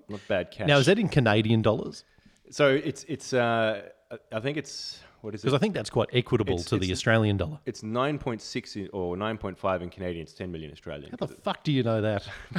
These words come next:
Speaker 1: <laughs>
Speaker 2: How are you across the
Speaker 1: I,
Speaker 2: Canadian exchange
Speaker 1: I
Speaker 2: rate?
Speaker 1: have, I have been following, uh, the Wolfpack since their inception.
Speaker 2: And you've also
Speaker 1: Yeah.
Speaker 2: followed the money markets <laughs> along with it.
Speaker 1: Yes.
Speaker 2: You, I'll tell you one thing about you, Xander. You really cross your T's and dot your I's when it comes to your N R L research.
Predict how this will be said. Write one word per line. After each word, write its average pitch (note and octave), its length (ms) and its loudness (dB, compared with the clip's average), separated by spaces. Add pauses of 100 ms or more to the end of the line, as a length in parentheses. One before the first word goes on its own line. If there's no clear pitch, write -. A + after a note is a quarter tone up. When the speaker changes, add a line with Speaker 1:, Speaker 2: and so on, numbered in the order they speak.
(120)
Speaker 1:
<laughs> - 540 -8
Speaker 2:
How A#3+ 100 8
are C4+ 80 10
you B3 160 8
across F3+ 320 4
the E3 60 4
Speaker 1:
I, - 20 6
Speaker 2:
Canadian D#3+ 480 10
exchange G3+ 560 4
Speaker 1:
I D3+ 80 4
Speaker 2:
rate? G#2 120 8
Speaker 1:
have, G#2 140 0
I F3 140 6
have F3 120 4
been D3+ 120 2
following, C3 640 2
uh, G2+ 220 0
the G2 100 -2
Wolfpack A2 480 -4
since A2 220 -8
their G2+ 100 -2
inception. E2+ 580 -8 (120)
Speaker 2:
And F3 120 6
you've D3+ 120 4
also D3 280 4
Speaker 1:
Yeah. G#2 60 0
Speaker 2:
followed B2 240 4
the B2 80 2
money C3 220 6
markets A#2+ 640 2
<laughs> - 40 -16 (880)
along E3 380 6
with D3 180 4
it. A#2+ 160 -2 (180)
Speaker 1:
Yes. E3 380 2
Speaker 2:
You, - 80 -20
I'll D#3+ 80 6
tell C4 140 2
you G3+ 80 4
one E3+ 220 8
thing D#3+ 120 6
about A#2+ 220 8
you, A#2 160 4
Xander. G2+ 340 0 (300)
You A2+ 120 0
really C#3+ 300 4
cross - 320 2
your B2 80 6
T's A2 260 6
and G2+ 120 0
dot A#2+ 180 2
your G#2+ 160 4
I's F#2+ 340 2
when A2 120 -2
it A2 80 -6
comes A2 260 0
to - 100 -2
your G#2+ 120 4
N A2 100 4
R G#2+ 140 4
L G#2 80 4
research. A#2 500 0